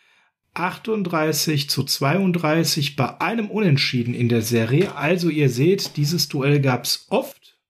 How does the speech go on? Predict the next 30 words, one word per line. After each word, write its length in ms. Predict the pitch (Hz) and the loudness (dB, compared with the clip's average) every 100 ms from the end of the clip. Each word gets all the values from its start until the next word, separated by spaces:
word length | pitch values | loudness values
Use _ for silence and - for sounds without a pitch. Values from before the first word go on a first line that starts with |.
| _ - | _ -8
in 100 | 170 | -4
der 140 | 185 | 0
Historie. 680 | 180 - - 185 180 190 202 262 - - _ _ - - - | 0 0 2 2 4 4 2 0 -8 -20 _ _ -20 -20 -2
Wir 140 | 123 | 0
haben 340 | 135 160 147 - | 2 2 -2 -8
so 160 | - | -10
zwei, 320 | 123 - 131 139 | -8 -4 0 2
drei 200 | 135 123 | 2 2
markante 460 | 120 117 139 143 | 0 0 0 2
Spiele 320 | - - 127 | 0 -2 0
ja 120 | 131 123 | 0 0
vorhin 260 | - 120 | -2 -2
schon 160 | - 143 | 0 0
mal 180 | 123 139 | 0 -2
aus 160 | 123 | -4
der 140 | - 117 | 0 4
jüngeren 340 | 147 190 170 | 4 4 4
Vergangenheit 520 | - 135 135 139 135 | 4 2 4 4 4
herausgehoben, 720 | 127 131 156 156 - 180 170 | 2 0 0 -2 2 4 4
aber 160 | 156 156 | 2 2
es 160 | 147 | 2
gab 280 | 156 147 - | 0 -2 -4
viele 640 | - - 160 165 131 107 - _ _ _ | -10 0 2 4 2 0 -8 _ _ _
Playoff-Schlachten, 1300 | - 131 123 127 - - - 120 - - - 185 190 - _ - - _ _ - | -4 -2 -2 -2 -4 -2 0 0 -2 -8 0 2 2 -6 _ -20 -20 _ _ -2
die 200 | 120 135 | 2 4
spannend 540 | - - 139 170 160 | 2 0 2 2 4
und 260 | 139 139 - | 4 2 0
die 140 | 120 | 0
eng 280 | 135 160 151 | 2 2 2
waren 520 | 160 156 156 147 - | 2 2 0 -2 -6